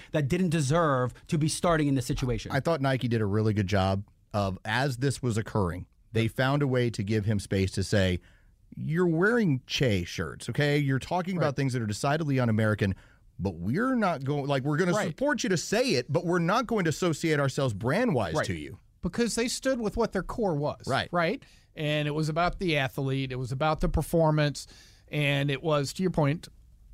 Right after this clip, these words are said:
Speaker 3: talking about diversity, talking about, but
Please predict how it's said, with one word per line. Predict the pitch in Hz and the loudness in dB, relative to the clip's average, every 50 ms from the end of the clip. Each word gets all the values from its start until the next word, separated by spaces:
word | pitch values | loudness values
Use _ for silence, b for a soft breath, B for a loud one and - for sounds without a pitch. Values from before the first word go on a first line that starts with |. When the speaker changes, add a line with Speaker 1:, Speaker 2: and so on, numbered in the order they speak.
| - - - - - - - | -20 -20 -20 -20 -20 -20 -18
Speaker 3:
talking | - - - 156 151 165 160 - 180 170 | -16 -6 -2 0 0 0 0 0 -2 0
about | 165 160 156 151 139 | 2 2 0 0 -2
diversity, | 139 135 139 135 - - 143 135 127 | -2 -4 -4 -4 -4 -2 -2 -2 -2
talking | - 156 151 139 151 | 0 0 0 0 0
about, | 147 147 143 135 131 - - B B B B B - | 2 2 2 2 0 0 -4 B B B B B -2
but | 139 127 | -2 -2